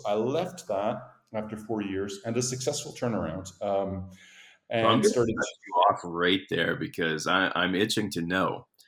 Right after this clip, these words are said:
Speaker 2: what were some of these traits and things you accomplished that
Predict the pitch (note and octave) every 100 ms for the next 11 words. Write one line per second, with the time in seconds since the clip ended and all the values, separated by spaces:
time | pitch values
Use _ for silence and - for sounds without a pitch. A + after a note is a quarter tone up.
0 | _ _ F#2+ G#2 A#2+ D3+ C3 - A#2 G#2+
1 | F#2+ F2+ - - - - E2+ F2+ E2+ -
2 | E2 D#2 D2 E2+ E2 D#2+ D#2+ D#2+ D2 -
3 | - D#2+ D#2 D2 - - E2 -